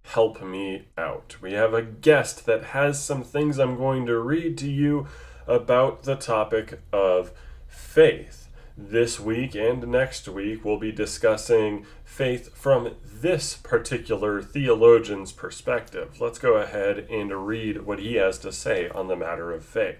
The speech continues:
To answer the question of what is faith, he says, "Faith is the yes of the heart, a conviction on which one stakes one's life."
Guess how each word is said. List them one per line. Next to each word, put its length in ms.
To 140
answer 300
the 100
question 560
of 200
what 320
is 300
faith, 600
he 180
says, 640
"Faith 760
is 300
the 480
yes 720
of 200
the 160
heart, 500
a 140
conviction 1080
on 360
which 340
one 400
stakes 680
one's 460
life." 600